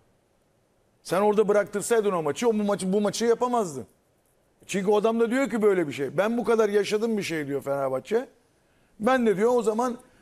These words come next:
Badozlama geleceğim diyor. Yani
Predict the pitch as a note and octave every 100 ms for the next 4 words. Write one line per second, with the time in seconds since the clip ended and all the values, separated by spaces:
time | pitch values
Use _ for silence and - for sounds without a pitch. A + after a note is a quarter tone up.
0 | - G3 A3+ G3+ D#3 G3+ B3+ C4 C4 C4
1 | C4 B3 D3 G#2+ _ _ _ _ _ _
2 | _ _ _ _ _ - D#3 D#3